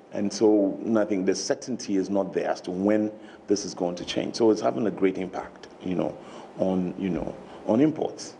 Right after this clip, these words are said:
um, I must confess. In fact, if you go even way down to, um, what do you call them, this courier, courier services. I tried something online because I wanted to find out for myself.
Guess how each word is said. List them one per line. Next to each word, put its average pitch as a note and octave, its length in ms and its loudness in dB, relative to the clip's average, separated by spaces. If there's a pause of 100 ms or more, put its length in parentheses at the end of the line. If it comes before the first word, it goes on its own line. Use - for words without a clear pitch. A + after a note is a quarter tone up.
(300)
um, F2 300 0
I - 40 -6
must E2+ 240 0
confess. - 440 -4
In G#2 120 -8
fact, - 260 2
if F#2+ 100 -12
you G2 80 -10
go A#2 220 2
even G#2+ 220 0
way G2+ 160 4
down F#2+ 420 0
to, E2+ 300 -4 (440)
um, E2 280 -2
what - 760 -12
do - 60 -6
you - 80 -10
call - 180 0
them, D#2 120 -6
this - 480 -4
courier, - 340 6 (420)
courier C3 180 6
services. F2 440 0 (520)
I - 40 0
tried - 280 2
something B2 300 2
online G2+ 340 2
because F2+ 200 0
I F2 100 6
wanted G2 340 0
to E2+ 200 -10
find E2+ 280 0
out - 140 -4
for - 120 -16
myself. - 500 -2